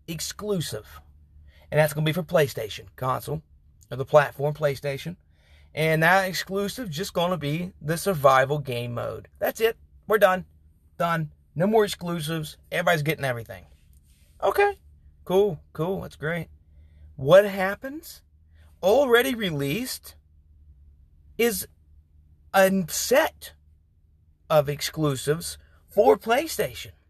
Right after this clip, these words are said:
And what it is, and it's pretty freaking cool. And, um,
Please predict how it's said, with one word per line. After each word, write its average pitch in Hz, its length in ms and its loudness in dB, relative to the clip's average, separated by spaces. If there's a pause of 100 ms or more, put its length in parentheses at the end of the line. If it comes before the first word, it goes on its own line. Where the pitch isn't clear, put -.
(960)
And 175 360 2
what 202 120 6
it 202 120 2
is, 226 440 2
and - 220 0
it's 330 80 -2
pretty 381 240 0
freaking 247 640 -4
cool. 254 420 -4 (1500)
And, 165 380 2
um, 135 480 2